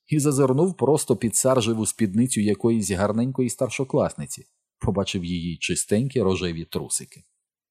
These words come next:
Як той раптовий відблиск сонця з браслета на щиколотці Беверлі Марш був поцілив стрілою примітивнішого за просту прихильність чи закоханість відчуття йому в серце в день закінчення школи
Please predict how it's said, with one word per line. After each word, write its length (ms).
Як 180
той 160
раптовий 520
відблиск 500
сонця 380
з 80
браслета 520
на 100
щиколотці 600
Беверлі 420
Марш 500
був 320
поцілив 560
стрілою 600
примітивнішого 920
за 120
просту 400
прихильність 680
чи 200
закоханість 720
відчуття 560
йому 240
в 80
серце 440
в 100
день 220
закінчення 560
школи 460